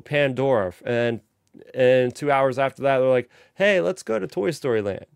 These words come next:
right? I think they're gonna have hubs, and you're going to, let's say, play through one of the Star Wars movies with your characters.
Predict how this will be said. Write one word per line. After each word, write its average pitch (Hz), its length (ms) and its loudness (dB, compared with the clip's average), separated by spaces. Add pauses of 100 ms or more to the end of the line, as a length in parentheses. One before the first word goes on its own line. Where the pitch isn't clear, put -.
(300)
right? 135 360 0
I 135 180 0
think 170 280 -8
they're 156 160 0
gonna 135 160 0
have 113 200 0
hubs, 156 560 -4 (680)
and 120 120 -2
you're 131 340 -2
going 131 340 2
to, 123 320 -2
let's 123 220 0
say, 113 300 0 (340)
play 139 260 2
through 131 220 -6
one 123 120 2
of 113 60 -4
the 107 60 -10
Star 120 300 0
Wars 104 240 -4
movies 92 380 -6
with 92 140 -16
your 92 100 -12
characters. - 760 -10